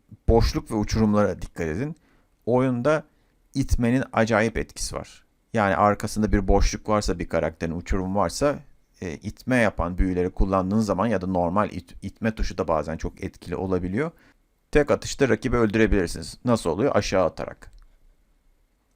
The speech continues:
Aynı şeyi bu arada düşmanlar size de yapabilir. Ona da dikkat edin. Son olarak, e, yükseklik farkı gibi durumlar da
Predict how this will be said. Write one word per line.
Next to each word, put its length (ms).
Aynı 220
şeyi 240
bu 100
arada 180
düşmanlar 480
size 280
de 40
yapabilir. 460
Ona 280
da 100
dikkat 260
edin. 280
Son 340
olarak, 380
e, 120
yükseklik 680
farkı 300
gibi 240
durumlar 480
da 180